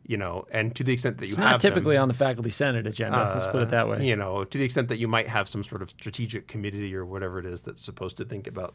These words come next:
Speaker 1: this kind of stuff,
Speaker 2: Sure.
Speaker 1: uh, it probably doesn't get to the level of action all that often.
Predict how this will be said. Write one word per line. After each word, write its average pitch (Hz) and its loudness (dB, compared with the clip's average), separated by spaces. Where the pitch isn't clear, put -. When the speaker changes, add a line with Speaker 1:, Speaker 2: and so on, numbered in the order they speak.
Speaker 1:
this - -12
kind 90 -12
of 87 -10
stuff, 90 -8
Speaker 2:
Sure. 104 -4
Speaker 1:
uh, 90 -2
it - -16
probably 87 -4
doesn't 82 -10
get - -8
to - -12
the - -10
level 87 -8
of 82 -12
action 85 -10
all 90 -12
that - -12
often. - -18